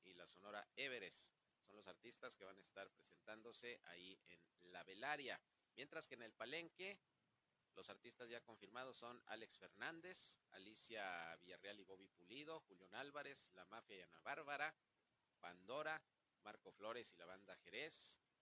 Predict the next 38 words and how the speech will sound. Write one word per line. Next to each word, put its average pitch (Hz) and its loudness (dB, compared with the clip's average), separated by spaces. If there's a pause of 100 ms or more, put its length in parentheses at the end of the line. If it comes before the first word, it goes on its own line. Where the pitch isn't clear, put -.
(140)
Duelo 101 0
y 90 -4
La 82 -6
Firma, 151 0 (440)
eh, 76 -20
donde 92 -4
menciono 120 -2
dos, 156 2
es - -4
que 104 -4
van 101 -2
a 98 -12
estar, 95 -4
eh, 76 -10 (580)
mano 92 -4
a 98 -4
mano 107 -2
en 76 -10
la 80 -14
misma 92 -10
presentación. 92 -2 (380)
Viene 110 4
Edir 104 -4
Márquez, 131 2
también 107 -4
María 90 -4
José, 139 2 (380)
Bronco 151 0
y 123 -2
Morat. 107 -2 (160)
Estos 95 -12
son 101 -12
los 92 -14
artistas 135 -4
que 123 -2
van 101 -18
a 101 -18
estar 92 -4